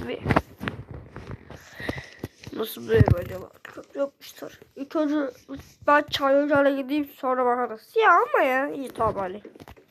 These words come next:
Bakalım bu nasıl yapmışlar.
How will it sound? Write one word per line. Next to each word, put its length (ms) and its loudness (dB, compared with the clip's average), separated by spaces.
Bakalım 460 -2
bu 80 -4
nasıl 300 2
yapmışlar. 800 -2